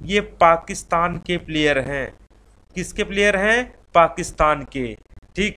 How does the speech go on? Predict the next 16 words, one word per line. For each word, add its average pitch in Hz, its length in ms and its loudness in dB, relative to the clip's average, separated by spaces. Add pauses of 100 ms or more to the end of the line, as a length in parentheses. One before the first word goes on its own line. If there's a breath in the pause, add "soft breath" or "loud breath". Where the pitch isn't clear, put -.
(120)
कगिसो 196 360 4
रबाडा 208 380 4
किस, - 260 -6
किस - 320 -12
टीम 214 180 -6
से 196 120 -4
खेलते 208 360 -2
हैं? 214 260 -2 (320 soft breath)
तो 190 80 0
ये 208 160 2
दक्षिण 196 360 -2
अफ्रीका 196 460 0
टीम 185 240 -2
से 175 180 -8
खेलते 160 400 -6
हैं, 139 300 -6